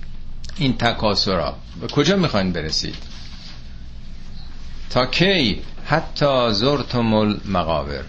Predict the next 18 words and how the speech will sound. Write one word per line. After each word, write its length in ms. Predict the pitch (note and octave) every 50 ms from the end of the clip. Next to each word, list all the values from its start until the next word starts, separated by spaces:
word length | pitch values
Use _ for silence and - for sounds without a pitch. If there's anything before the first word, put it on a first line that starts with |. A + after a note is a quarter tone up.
| - - - - - - - - - - - - - - - - - - - - - - - - - - - - - - -
نه 80 | B2 D#3+
اینکه 280 | G3 G#3+ G#3 G3 G3 F3+
حالا 440 | D3 C#3 C#3 C#3 C#3 C#3 C3+ B2+
بالاخره 500 | A2+ A2 A2+ A#2+ A#2 A2 A2 A#2+ A#2 A#2+
مشغولتون 640 | A#2 A2+ A2 G#2 - - A#2+ A#2 A2 G#2 - A2 G#2
کرده، 560 | G2+ A2+ G#2 G2 F#2+ F2+ G#2 G2+ F#2+ F2+ E2+ - - - - - -
شش 280 | - - A#2+ A2+ - -
ماه 140 | A#2 A2 G#2+
دیگه، 260 | G#2+ A2 G#2 G#2 G2
یه 160 | F#2+ G#2 A2
سال 300 | G#2 - G#2+ G2+ G2 G2
بعد، 240 | F#2 F#2 G2 F#2 F2
دو 120 | G2+ G2+
سال 300 | G2 - G2+ F#2+ F#2 F#2
بعد، 380 | F2+ F2 F#2 E2+ F2 - - -
دور 200 | - D3 C#3 C#3
جوونی، 760 | A#2+ A#2+ A#2 G#2 G2 G2 G2+ G2+ G2+ A2 A#2+ A#2 A2 G#2+ G2+ G#2 - - - - - - - -
حالا 380 | F#2+ G2 G#2 G2+ G2 F#2 F2